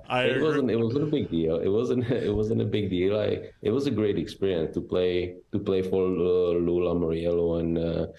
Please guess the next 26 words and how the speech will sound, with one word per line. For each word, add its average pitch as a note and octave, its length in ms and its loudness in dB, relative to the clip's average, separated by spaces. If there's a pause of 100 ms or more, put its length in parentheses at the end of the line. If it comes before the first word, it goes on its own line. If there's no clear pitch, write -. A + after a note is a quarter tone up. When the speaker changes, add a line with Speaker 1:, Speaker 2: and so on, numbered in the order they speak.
(520)
Speaker 2:
and F2 260 0
Mike E2 340 0
Babcock. D#2+ 520 -2
It D#2+ 40 -2
was, D#2 180 -2
it E2 40 -4
was D2+ 120 -6
a D#2 40 -12
great E2 260 0
experience F2 440 -2
for E2 180 -4
me. D#2+ 240 0
So E2 380 0
I, D#2 280 2
I F2 40 0
try G2+ 220 -2
to G2+ 180 -2
take F#2+ 260 0
as F#2 140 -2
much F2+ 260 -2
as E2+ 100 -2
I F2 200 2
could F2+ 220 -2
from F2+ 220 0
that. F2 320 0
And, E2+ 280 -2